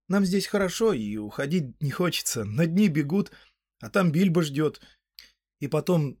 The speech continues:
дом-то мой в Шире». «Что до Бильбо?» степенно произнёс Гэндальф. «Он ждёт того же дня и знает, что тебя держит здесь. Конечно, дни бегут, но сейчас только май, лето ещё не наступило,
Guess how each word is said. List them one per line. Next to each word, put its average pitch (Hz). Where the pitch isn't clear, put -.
дом-то 139
мой 123
в -
Шире». 165
«Что -
до 80
Бильбо?» 80
степенно 120
произнёс 113
Гэндальф. 110
«Он 123
ждёт 107
того 98
же 73
дня 73
и 117
знает, 117
что -
тебя 107
держит 67
здесь. 71
Конечно, 123
дни 120
бегут, 131
но 80
сейчас 90
только 82
май, 85
лето 78
ещё 98
не 113
наступило, 104